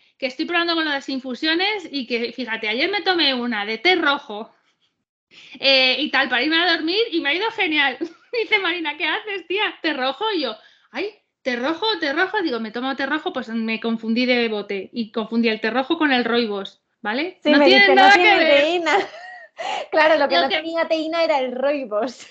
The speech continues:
Speaker 2: <laughs>
Speaker 1: Vale, me, me lié, me lié, no sé qué bote cogí, porque, bueno, me, la verdad que tiene unas cajitas hiper monas, eh, para guardarlo, y, mm, eran muy parecidas, no sé qué cogí, eh, y creo que fue té, pero yo creía que era rooibos. <laughs>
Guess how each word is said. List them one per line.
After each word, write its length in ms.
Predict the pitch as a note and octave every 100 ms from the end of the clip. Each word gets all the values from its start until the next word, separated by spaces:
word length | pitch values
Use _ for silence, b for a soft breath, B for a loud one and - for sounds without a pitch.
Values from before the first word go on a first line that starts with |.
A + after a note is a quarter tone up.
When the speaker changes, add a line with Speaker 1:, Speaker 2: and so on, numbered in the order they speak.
| _
Speaker 2:
<laughs> 1080 | B4+ - C#5+ - _ _ _ _ _ - -
Speaker 1:
Vale, 260 | B3+ C4
me, 280 | B3+ C4 C4
me 160 | B3+ B3
lié, 280 | B3 B3 A#3
me 160 | A3+
lié, 340 | A3 A#3 C4+ F4+
no 120 | C4+
sé 140 | C#4 C4+
qué 80 |
bote 260 | A#3+ A#3+ A#3+
cogí, 340 | A3 G#3 D4+ G#4+
porque, 500 | A3 G#3+ G#3 G3+ G3+
bueno, 160 | A#3+ G#3+
me, 120 | G#3+
la 160 | A3 G3+
verdad 140 | G#3+
que 80 | A#3
tiene 140 | B3+
unas 120 | A#3
cajitas 420 | A#3 - A#3 A3 A#3+
hiper 240 | G#3+ G3
monas, 360 | A3 C4 E4 C4+
eh, 580 | A3 G#3 G#3 G3+ G3+ G3
para 220 | G3+ G3
guardarlo, 540 | G3 G3+ A3+ C#4+ G4 -
y, 260 | B3 A3+ G#3+
mm, 300 | - A3+ A#3+ -
eran 200 | B3 C4
muy 100 | B3
parecidas, 480 | B3+ A#3+ A#3 C#4 C#4+
no 100 | B3
sé 160 | A#3+ A#3
qué 100 | A3+
cogí, 360 | G#3+ - E4+ B B B B B
eh, 100 | A#3
y 120 | C4 A#3+
creo 180 | A#3+
que 80 | A#3+
fue 160 | B3 A#3
té, 380 | A3+ B3 F#4 _ b b
pero 180 | - A#3+
yo 140 | A#3+
creía 240 | B3 C4 B3+
que 80 | C4
era 120 | A#3
rooibos. 500 | A3+ A#3+ G#3 F4+ - B B B
<laughs> 100 | A#4